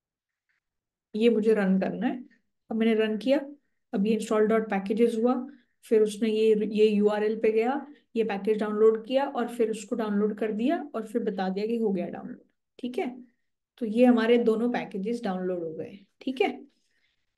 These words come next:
अब packages download करना काफी नहीं होता, तो पैकेज तो download कर लिया है, लेकिन अब उस package को call भी करना पड़ता है, कि बुलाना भी पड़ता है कि भाई अब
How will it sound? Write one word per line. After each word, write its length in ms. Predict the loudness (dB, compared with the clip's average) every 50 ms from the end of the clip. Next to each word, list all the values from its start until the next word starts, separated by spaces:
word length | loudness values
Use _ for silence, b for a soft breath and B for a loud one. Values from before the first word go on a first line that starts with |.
| _ -4
अब 80 | -4 -2
packages 600 | 2 4 4 4 6 6 4 6 6 6 6 6
download 500 | 6 8 8 8 10 10 8 8 8 6
करना 280 | 4 4 4 2 2
काफी 300 | 2 0 0 0 -2 -2
नहीं 100 | -2 -2
होता, 160 | -4 -6 -8 -6
तो 140 | -4 -4
पैकेज 440 | -2 -2 -2 -2 -2 -2 -2 -2 0
तो 60 | 0
download 460 | 2 4 4 4 4 4 2 2 0 -2
कर 180 | -2 -2 -2
लिया 220 | -2 0 0 2 2
है, 100 | 2 2
लेकिन 460 | 2 2 2 0 -2 -2 -2 -4 -6 -10 -18 _ _ _ _ _ _ _ _ -6
अब 240 | -4 -4 -6 -4 -4
उस 120 | -4 -4 -2
package 440 | -2 -2 -2 -2 -2 -2 -4 -2
को 140 | -4 -4 -6
call 380 | -2 0 2 2 4 4 4 4
भी 140 | 4 2 2
करना 300 | 0 -2 -4 -4 -8 -8
पड़ता 320 | -10 -12 -12 -14 -16 -16
है, 180 | -18 -18 -20 _ _ _
कि 60 | -6
बुलाना 420 | -2 2 4 4 4 4 4 6 6
भी 120 | 6 6
पड़ता 300 | 6 6 4 4 2 -2
है 160 | -2 -4 -4
कि 120 | -4 -2 2
भाई 460 | 2 4 4 4 2 0 -4 -8 -14 _ _ _ _ _ _ _ 0
अब 480 | 2 2 2 2 0 -4 -6 -8 -18